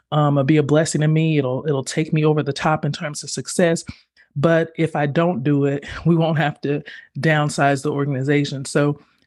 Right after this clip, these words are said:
having that frees your development team to be creative without the pressure of failure, having a, a negative impact on the overall organization. So usually I have my basic revenue plan, which is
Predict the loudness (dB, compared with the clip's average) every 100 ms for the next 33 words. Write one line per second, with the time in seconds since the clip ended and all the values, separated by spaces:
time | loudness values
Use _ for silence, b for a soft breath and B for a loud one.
0 | b _ _ -10 0 2 2 2 2 0
1 | 0 -4 B B B -4 0 2 0 0
2 | 0 0 0 -2 -4 -4 -2 -2 -2 -2
3 | -2 0 4 4 4 2 0 -4 -6 -8
4 | -10 -4 -4 -4 -6 -10 -4 0 0 -2
5 | -8 -16 B B B B B -6 0 0
6 | 2 0 0 2 4 4 2 0 0 -4
7 | 0 -2 0 -2 -2 -2 -2 -2 -2 -2
8 | -4 -4 -4 -4 -4 -8 -14 -16 _ _
9 | _ _ _ _ _ -16 2 2 4 2
10 | 4 4 2 2 0 2 2 2 -2 B
11 | B B -2 0 0 2 2 2 0 -2
12 | -2 0 0 2 0 -2 0 2 2 2
13 | 2 0 0 -2